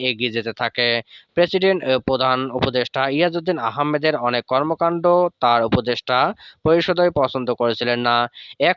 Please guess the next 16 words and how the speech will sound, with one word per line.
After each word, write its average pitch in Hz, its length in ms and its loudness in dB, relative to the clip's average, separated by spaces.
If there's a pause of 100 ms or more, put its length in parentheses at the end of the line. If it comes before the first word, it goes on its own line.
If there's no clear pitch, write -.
পর্যায়ে 185 380 4
ইয়াজউদ্দিন 151 500 0
আহমেদের 123 540 -2
তত্ত্বাবধায়ক 165 640 0
সরকার 120 480 -2
চারজন 156 340 0
উপদেষ্টা 165 480 -2
পদত্যাগ 123 440 -2
করেন। 127 280 0 (380)
আওয়ামী 165 340 4
লীগ 185 140 0
আবারও 143 380 2
লাগাতার 160 580 2
আন্দোলনে 143 500 0
নেমে 117 240 -2
পড়ে। 120 300 2